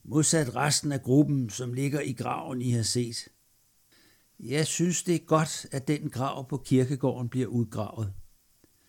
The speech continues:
Min bror ligger måske der. Da jeg vendte tilbage til Salar, snakkede jeg med naboen, som er bygningsarbejder, og nævnte, at jeg ville finde min brors lig,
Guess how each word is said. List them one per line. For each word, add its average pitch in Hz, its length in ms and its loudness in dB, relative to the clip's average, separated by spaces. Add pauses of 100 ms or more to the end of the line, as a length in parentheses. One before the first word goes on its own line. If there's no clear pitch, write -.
(220)
Min 139 220 6
bror 160 280 6
ligger 156 360 4 (140)
måske 131 420 0
der. 131 220 0 (1400)
Da 120 100 0
jeg 139 120 4
vendte 151 220 4
tilbage 156 540 4
til 185 180 -2
Salar, 143 600 2 (640)
snakkede 160 540 2
jeg 135 140 4
med 139 100 4
naboen, 147 720 4
som 127 240 -4
er 135 120 -4
bygningsarbejder, 120 1000 0 (760)
og 131 180 0
nævnte, 180 460 6 (280)
at 131 100 0
jeg 143 160 4
ville 139 140 6
finde 151 320 4
min 160 180 4
brors 123 360 -2
lig, 135 340 2